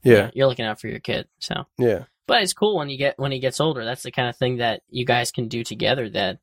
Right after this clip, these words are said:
Speaker 1: Oh,
Speaker 2: you
Speaker 1: for
Speaker 2: know.
Speaker 1: sure. Yeah. I mean, he's, he's not gonna be a stranger to it. It's just,
Speaker 2: No.
Speaker 1: I gotta be selective. I'm not going out there for real, for real, looking for Bigfoot with my five-year-old.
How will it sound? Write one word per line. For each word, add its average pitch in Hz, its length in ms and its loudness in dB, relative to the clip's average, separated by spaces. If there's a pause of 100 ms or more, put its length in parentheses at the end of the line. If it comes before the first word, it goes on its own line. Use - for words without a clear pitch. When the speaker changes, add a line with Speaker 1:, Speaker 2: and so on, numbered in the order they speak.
(460)
Speaker 1:
Oh, 311 60 6
Speaker 2:
you 202 60 4
Speaker 1:
for 156 80 -8
Speaker 2:
know. - 60 -8
Speaker 1:
sure. 143 280 -2
Yeah. 147 200 -2
I 135 40 -2
mean, 151 160 -2
he's, 180 260 -2
he's 175 340 -2
not 226 80 4
gonna 175 100 0
be 131 60 -2
a 117 40 -2
stranger 139 500 0
to 110 220 0
it. 117 60 0
It's 135 100 -4
just, 143 180 -2
Speaker 2:
No. 107 140 -8 (260)
Speaker 1:
I 143 100 4
gotta 160 180 0
be 139 100 -2
selective. 131 480 0
I'm 127 80 0
not 139 180 0
going 131 220 0
out 123 180 0
there 120 220 0
for - 220 0
real, 123 200 0
for 120 180 -6
real, 113 200 0
looking 113 220 -4
for 110 120 -2
Bigfoot 110 520 0 (280)
with 120 240 4
my 107 320 2
five-year-old. 101 640 2